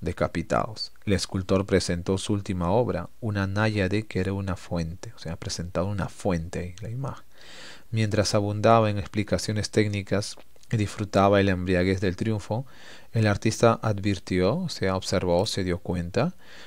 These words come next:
en el hermoso rostro de su protector la sombra de una amenaza y presintió el peligro en el que se hallaba. Comprendió la causa. Como un ser ínfimo,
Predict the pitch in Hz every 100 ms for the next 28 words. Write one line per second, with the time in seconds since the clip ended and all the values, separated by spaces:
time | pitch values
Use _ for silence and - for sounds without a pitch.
0 | - - - 113 98 95 101 104 - 107
1 | 104 - - 98 - 95 90 - 87 -
2 | 117 185 120 90 - 98 95 92 95 95
3 | 90 87 92 92 101 95 98 87 92 90
4 | - 104 98 92 95 104 104 107 - 110
5 | 98 90 87 85 85 82 87 - - -
6 | - - - 95 92 87 90 95 95 90
7 | - 87 - - - - - - - -
8 | - 127 117 113 - 107 - - 117 92
9 | - 95 92